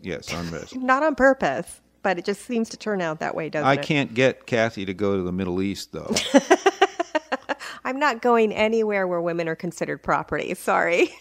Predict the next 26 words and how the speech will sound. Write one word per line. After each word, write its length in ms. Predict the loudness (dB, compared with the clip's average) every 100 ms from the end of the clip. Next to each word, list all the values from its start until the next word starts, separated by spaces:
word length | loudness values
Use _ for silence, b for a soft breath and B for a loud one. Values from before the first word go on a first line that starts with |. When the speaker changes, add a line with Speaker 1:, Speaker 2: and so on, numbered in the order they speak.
| -4 -4
Speaker 2:
<laughs> 200 | -2 -4
Speaker 1:
Yeah. 60 | -6 -12 -18 _ B B B B B B B B B B B -20
Speaker 2:
So 320 | -2 2 2 2
anyway, 560 | 2 4 4 0 -2 -4 -14 B -6
let's 220 | -6 -4
talk 260 | -2 0
about 320 | 4 4 4 -2
the 80 |
Barcelona 1000 | 0 0 0 -2 -4 0 0 0 -2 -4 -6
trip. 240 | -6 -6
So 220 | 0 2
that 460 | 2 0 2 2 0
one, 520 | 0 0 2 2 0 -8 b b b b
you 480 | 0 4 6 6 6
actually, 760 | 2 -2 -2 -2 0 0 -2 -6
listener, 560 | -6 -4 -4 -6 -4 -2
might 220 | -2 -2
be 60 | -6
able 120 | -4
to 80 | -2
join 280 | -2 0 -2
us 220 | -4 -8
if 140 | -8
you'd 100 | -6
like. 280 | -4 -6 -4
Now, 480 | 0 2 2 2